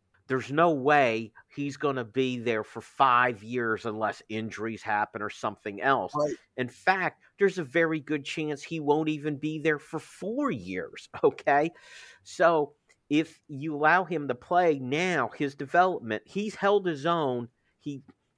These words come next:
Speaker 1: he's made mistakes. He's made freshman mistakes. He hasn't been perfect. But
Speaker 2: Correct.
Speaker 1: this experience, if you just plant him there and say, "Hey, right now you're the guy there," you have a couple starts in for him.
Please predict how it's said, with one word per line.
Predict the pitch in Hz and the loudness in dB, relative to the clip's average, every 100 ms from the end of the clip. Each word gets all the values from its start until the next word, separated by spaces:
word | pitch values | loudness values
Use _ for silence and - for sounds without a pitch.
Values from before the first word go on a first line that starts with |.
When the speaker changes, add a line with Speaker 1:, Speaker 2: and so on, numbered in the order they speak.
| _ | _
Speaker 1:
he's | 127 110 | -10 2
made | 139 190 | 2 2
mistakes. | 190 - 165 175 170 - | -2 0 0 0 -2 -10
He's | 127 | -6
made | 139 135 120 | -2 -2 -2
freshman | - 156 160 170 160 | 2 2 2 -4 -4
mistakes. | 156 - 156 156 151 - | -4 -2 0 0 -2 -10
He | 120 | -4
hasn't | 139 143 143 131 | 0 0 -2 -8
been | 120 107 | -8 -2
perfect. | - 233 233 - 76 - _ _ _ _ - | 0 0 -2 -6 -6 -10 _ _ _ _ 2
But | 220 | 4
Speaker 2:
Correct. | 175 | 6
Speaker 1:
this | 226 185 | 4 0
experience, | - - - 240 240 180 110 - - _ | -6 -4 -2 0 2 2 0 -4 -16 _
if | 151 139 | -6 -4
you | 202 233 | -4 -4
just | 202 208 - - | 0 0 0 -2
plant | 180 214 - | 2 2 0
him | 156 131 | -2 0
there | 131 131 139 | 2 2 2
and | 139 | 0
say, | 160 139 - - | -2 -2 -4 0
"Hey, | 220 92 120 | 0 0 2
right | 240 180 | 2 4
now | 208 190 | -2 -2
you're | 156 196 | -4 -6
the | 160 135 | -4 -2
guy | 156 190 226 160 | 0 2 0 -2
there," | 104 98 101 110 - _ _ _ | -2 0 2 0 -6 _ _ _
you | 135 151 | -6 -2
have | 160 156 135 | 2 0 -2
a | |
couple | - 180 220 | 0 0 2
starts | 202 - 175 170 143 | -2 0 0 0 -2
in | 131 | -2
for | 123 120 120 | -2 -2 0
him. | 127 | -2